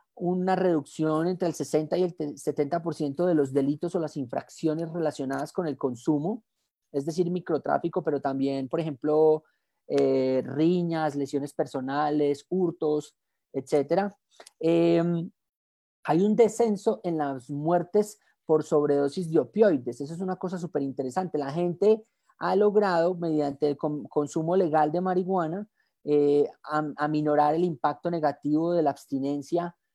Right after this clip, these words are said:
relacionada con los opioides, y eso ha hecho que las personas también se cambien. Eso en términos de la disminución del impacto en los delitos, pero por el otro lado está el aumento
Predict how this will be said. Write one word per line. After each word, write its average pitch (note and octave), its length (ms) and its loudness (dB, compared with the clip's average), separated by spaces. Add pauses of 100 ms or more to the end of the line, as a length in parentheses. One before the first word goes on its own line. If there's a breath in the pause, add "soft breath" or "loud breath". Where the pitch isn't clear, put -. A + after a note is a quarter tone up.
(220)
relacionada C#3+ 680 0
con F#3 180 0
los F#3 100 0
opioides, G#3 760 2 (200)
y D#3 140 4
eso D3+ 180 2
ha E3+ 100 2
hecho F3 200 -2
que F3 80 0
las D3+ 140 -2
personas C#3+ 380 -6
también C#3 320 -2
se D#3+ 140 -8
cambien. D#3 480 -4
Eso G#3 340 0
en F#3+ 160 -4
términos F#3+ 400 0
de F3 80 2
la D#3+ 120 4
disminución D3+ 600 -2
del F#3+ 120 2
impacto F3 600 -2 (480 soft breath)
en D3+ 180 -2
los C#3+ 200 2
delitos, D3 520 0
pero E3+ 200 4
por E3+ 120 2
el E3+ 60 2
otro E3 160 0
lado F#3+ 140 2
está F#3+ 180 -4
el F#3 80 2
aumento F#3+ 720 -2